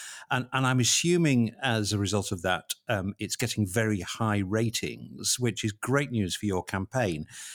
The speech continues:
So any kind of early signs of success that you're able to measure for the campaign, Laurent?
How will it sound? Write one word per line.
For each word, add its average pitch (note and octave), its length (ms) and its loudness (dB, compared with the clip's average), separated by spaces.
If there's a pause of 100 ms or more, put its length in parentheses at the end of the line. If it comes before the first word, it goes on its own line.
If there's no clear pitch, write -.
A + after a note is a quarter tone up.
(160)
So F3 360 2
any G#3+ 320 4
kind G3 220 2
of F3 100 2 (100)
early E3 300 6
signs C#3+ 540 4
of C#3 100 0
success - 720 2
that G#2+ 140 -8
you're B2+ 300 2
able B2+ 300 2
to B2+ 160 0
measure G#2+ 540 2
for - 160 -10
the F#2 80 -8
campaign, E2+ 600 -8
Laurent? - 280 -16